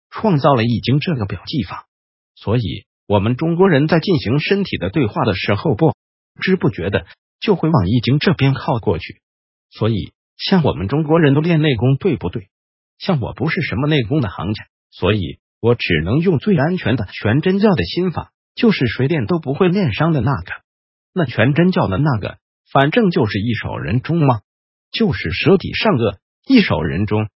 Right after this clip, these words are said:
然后大致的坐一坐，呼吸一下，就这样子。那在中国人认为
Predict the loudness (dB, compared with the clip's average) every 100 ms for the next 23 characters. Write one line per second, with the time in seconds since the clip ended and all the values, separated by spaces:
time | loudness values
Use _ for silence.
0 | _ _ 0 2 2 2 2 2 2 2
1 | 0 2 0 0 0 -2 -2 -4 _ _
2 | 2 4 2 0 -2 -2 -6 -10 _ _
3 | -2 2 2 2 -2 -6 -18 -20 _ _
4 | _ _ 0 0 0 0 2 2 2 2
5 | 2 0 0 -4